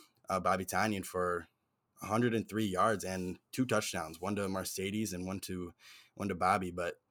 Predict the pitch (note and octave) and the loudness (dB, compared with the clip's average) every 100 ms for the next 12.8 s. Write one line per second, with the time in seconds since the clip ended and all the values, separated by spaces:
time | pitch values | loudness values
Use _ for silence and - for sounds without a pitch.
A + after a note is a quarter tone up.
0 | - - _ G2+ A2 A2+ A2+ - - - | -20 -20 _ 4 4 4 0 -2 -6 -14
1 | - _ - G2+ F#2+ G2 F#2+ - - - | -16 _ -4 -2 0 0 -2 -4 -6 -6
2 | - - G2+ F#2 G#2+ G#2 F#2+ - G#2 G2+ | -10 -4 -2 2 2 2 -2 -2 0 0
3 | G#2 F#2+ G#2 G#2 G2 F#2 G2+ F#2 E2 G2+ | -2 -4 0 0 0 -4 -2 -2 0 -2
4 | F#2+ G2 G#2 G#2+ G2 G2+ G2+ G2+ F#2+ _ | 0 -2 -2 -2 0 0 -2 -4 -8 _
5 | - _ _ _ _ - F#2 F2+ - G#2+ | -20 _ _ _ _ -10 -6 -6 -2 0
6 | G#2 G2 - G2+ G2+ F#2+ F#2+ F2+ - _ | 2 0 0 0 0 -2 -2 -4 -10 _
7 | - G#2 E2+ F#2+ F#2 A2 A2+ F#2+ F#2+ F#2 | -2 -2 0 0 2 2 2 0 -2 -4
8 | - _ _ F#2+ G2+ G2+ F#2+ G2+ G#2+ G2 | -8 _ _ -4 -2 -2 -2 0 -2 -2
9 | F2+ F#2+ F#2 F#2 F#2+ G2+ G2+ F#2 - - | -4 -4 -4 -2 0 0 -2 -4 -8 -4
10 | A#2+ C3+ A2+ - B2+ - A2 A2+ G#2 G2 | -2 0 -2 0 -4 -2 -2 0 -2 -6
11 | _ _ _ _ _ - G#2+ G2+ G2+ - | _ _ _ _ _ -6 -2 -2 -4 -2
12 | A2 G#2 G#2 G2 G2 G2 F#2 | 0 0 0 -2 -4 -4 -6